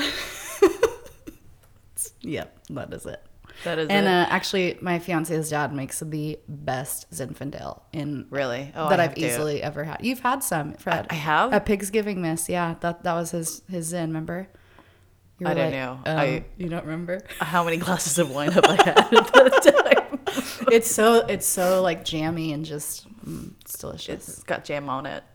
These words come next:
Speaker 1: Jam on it.
Speaker 2: <laughs> All right, and last question. What should couples check out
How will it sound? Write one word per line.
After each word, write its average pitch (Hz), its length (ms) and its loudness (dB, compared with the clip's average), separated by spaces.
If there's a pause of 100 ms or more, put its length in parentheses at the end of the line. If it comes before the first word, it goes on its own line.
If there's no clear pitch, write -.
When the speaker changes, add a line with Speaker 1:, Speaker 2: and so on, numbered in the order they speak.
Speaker 1:
Jam 151 240 -4
on 156 180 -4
it. 143 100 -4 (400)
Speaker 2:
<laughs> 359 100 -4 (1000)
All - 80 4
right, - 400 0
and 214 140 0
last 226 320 -6
question. 190 600 -4 (580)
What 208 420 0
should 233 240 -4
couples 120 760 -6 (160)
check - 360 -6
out 135 320 -10